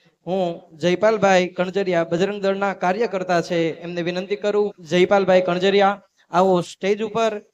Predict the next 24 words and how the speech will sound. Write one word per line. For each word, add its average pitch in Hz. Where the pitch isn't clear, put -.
અને 196
આપણે 180
વિપુલભાઈ 170
અગ્રાવત 180
સૌરાષ્ટ્ર 175
પ્રાંતના 165
બજરંગ 165
દળના 160
સહસંયોજક 202
છે, 208
એમનું 175
આપણે 160
સ્વાગત 180
કરીએ. 202
તો 151
આવો. 156
જય 240
જય 269
શ્રી 294
રામ, 226
જય 208
જય 330
શ્રી 302
રામ. 220